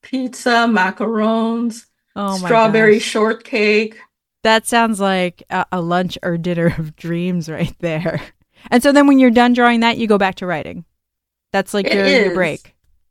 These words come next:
Speaker 1: Yeah, my, my agent told me, she said that if writing becomes too painful, as in, like, you're sitting in front of this, your keyboard and you're clacking and it's just not, things aren't coming out the way you want to,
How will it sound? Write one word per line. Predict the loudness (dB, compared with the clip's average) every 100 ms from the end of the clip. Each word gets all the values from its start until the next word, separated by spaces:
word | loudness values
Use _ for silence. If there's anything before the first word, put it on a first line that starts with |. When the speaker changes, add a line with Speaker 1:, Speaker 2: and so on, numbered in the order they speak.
| _ _ _
Speaker 1:
Yeah, | 0 0
my, | 2 0 0 -2
my | -4
agent | -2 -4 -4 -6
told | -2 -2 0
me, | -2 -6
she | -8 -8
said | -2 0 2
that | 2 2 0 0
if | 0 0 -2
writing | -2 0 0 -4
becomes | -10 -6 -2 -2 -4
too | -6 -6
painful, | -6 -8 -4 -2 0
as | -2 0
in, | 0
like, | 0 -2 -4
you're | -4
sitting | -4 -4
in | -4
front | -4 -2
of |
this, | -2 -4 -8 -20 -20 -20 _
your | 2 2
keyboard | 4 2 4 4 4 4
and | 2
you're | 0 -2
clacking | -6 -2 0 0 -4 -4 -4
and | -6 -6
it's | -8 -10 -2
just | -2 -2 -2
not, | 2 2 0 -4 _
things | -2 0 0
aren't | -2 -2
coming | -2 -2 -2
out | -4 -6
the |
way | -6 -4
you | -4 -6
want | -6 -6 -6
to, | -6 -6 -6